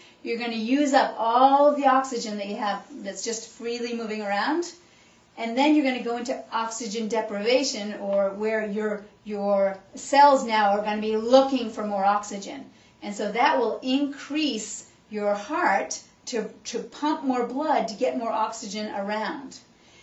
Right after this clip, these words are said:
And so the second fifteen seconds of that thirty seconds, you're gonna feel like, Ah, I can't, can't go anymore, can't go anymore.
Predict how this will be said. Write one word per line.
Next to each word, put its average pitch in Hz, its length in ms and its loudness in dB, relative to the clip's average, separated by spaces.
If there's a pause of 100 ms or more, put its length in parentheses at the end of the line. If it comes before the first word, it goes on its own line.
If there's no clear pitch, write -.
(160)
And 214 160 -6
so 214 340 -2
the 208 160 -8
second 285 640 0
fifteen 277 520 0
seconds 262 460 -2
of 196 120 0
that 226 280 -2
thirty 262 260 2
seconds, 320 600 -2 (280)
you're 233 160 -2
gonna 247 180 -2
feel 262 160 4
like, 233 180 4
Ah, 403 360 -2
I 302 40 -4
can't, 349 340 2
can't 370 220 2
go 415 160 8
anymore, 415 340 8
can't 392 180 -4
go 415 120 4
anymore. 285 360 0